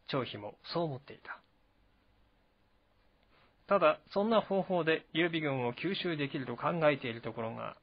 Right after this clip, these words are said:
愚かだった。曹操軍にも袁绍軍にも、ついに吸収されることはなかったのだ。西郷は軍を掌握しながら危険な場所には決して立とうとしない。慶州で危険なのは、揚州の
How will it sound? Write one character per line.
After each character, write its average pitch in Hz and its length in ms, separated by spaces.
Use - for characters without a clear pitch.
愚 165 180
か 110 140
だ - 60
っ - 40
た。 - 120
曹 170 160
操 160 220
軍 131 160
に 127 100
も 123 260
袁 185 200
绍 175 200
軍 113 140
に - 80
も、 - 160
つ 196 80
い 190 80
に 165 140
吸 202 120
収 202 180
さ 165 140
れ 175 100
る 165 80
こ 156 140
と 151 80
は 160 120
な 120 200
か 113 80
っ - 100
た 98 100
の - 120
だ。 - 160
西 147 160
郷 117 200
は 113 160
軍 160 260
を 139 120
掌 135 200
握 127 200
し - 100
な 120 140
が 117 80
ら 113 260
危 - 220
険 196 60
な 185 140
場 160 140
所 156 80
に 143 140
は 123 100
決 127 240
し - 40
て 175 80
立 147 180
と 165 100
う 143 60
と 117 120
し - 140
な 107 140
い。 - 80
慶 233 180
州 143 180
で 127 160
危 - 60
険 135 200
な 123 140
の 113 100
は、 110 200
揚 185 180
州 151 220
の 131 180